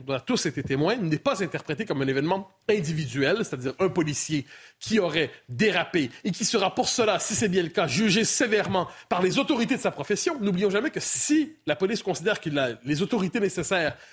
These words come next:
disent « il n'a pas été à la, il n'a pas été fidèle à son mandat », il va, il va payer. Il faut jamais oublier ça. Il n'y a pas de, il n'y a pas de, de passe-droit pour ceux qui se comportent de mauvaise manière. Mais c'est interprété comme le signe, je, j'y reviens,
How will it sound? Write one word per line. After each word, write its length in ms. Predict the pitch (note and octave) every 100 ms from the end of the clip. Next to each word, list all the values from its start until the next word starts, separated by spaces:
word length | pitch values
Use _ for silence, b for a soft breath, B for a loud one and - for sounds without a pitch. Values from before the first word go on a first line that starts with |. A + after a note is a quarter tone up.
| B E3+
disent « 220 | F#3 -
il 140 | E3+ F3
n'a 100 | E3
pas 140 | A3+
été 140 | G3+
à 80 | F#3+
la, 260 | E3 C#3+ C3
il 280 | A2 - B2+
n'a 80 | B2+
pas 280 | F#3 F3
été 360 | D3+ - F#3 F3
fidèle 320 | - F#3 G3
à 40 | F3
son 140 | F3+
mandat », 340 | D#3 F3 D#4+ D3+
il 80 | C#3
va, 180 | F3 C3
il 40 |
va 100 | D3
payer. 360 | - A#3+ C#4+ D#3 _ -
Il 60 | B2+
faut 120 | D#3+
jamais 200 | G3 B3
oublier 280 | A#3+ B3 B3+
ça. 220 | B3 E3+ B B D#3
Il 60 |
n'y 20 |
a 60 | D#3+
pas 180 | A#3 A#3
de, 300 | E3 C#3+ C3
il 60 | C3
n'y 80 |
a 40 | C3+
pas 140 | A3
de, 240 | D#3+ C#3 C3
de 100 | -
passe-droit 520 | G3 F#3 F3 A3+ C4
pour 140 | D3
ceux 100 | G#3+
qui 100 | -
se 80 | -
comportent 300 | E3+ G3 F#3
de 60 | E3
mauvaise 280 | D#3+ D#3
manière. 400 | D3+ C#3+ C3 A2+ E2+ b b b b b
Mais 280 | G3 D#4 F#4
c'est 220 | - G#3
interprété 480 | A3+ A3+ - A3 E4
comme 180 | G#3+ F3+
le 80 | F3
signe, 380 | - D4 C4 E3
je, 140 | E3+
j'y 180 | C#3+ D#3
reviens, 380 | E3+ D#3 F#3+